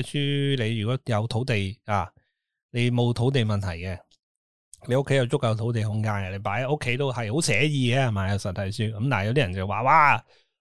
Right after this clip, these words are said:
我冇，冇位咯，屋企噉樣，香港寸金尺土，噉電子書嘅優勢就係，啊，你喺雲端咯，喺呢部機入邊咯。噉另外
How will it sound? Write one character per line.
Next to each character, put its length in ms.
我 120
冇， 340
冇 220
位 140
咯， 420
屋 20
企 140
噉 440
樣， 340
香 180
港 200
寸 160
金 200
尺 140
土， 420
噉 160
電 200
子 220
書 60
嘅 100
優 180
勢 200
就 80
係， 240
啊， 340
你 80
喺 420
雲 320
端 200
咯， 240
喺 120
呢 80
部 200
機 160
入 60
邊 180
咯。 160
噉 140
另 100
外 160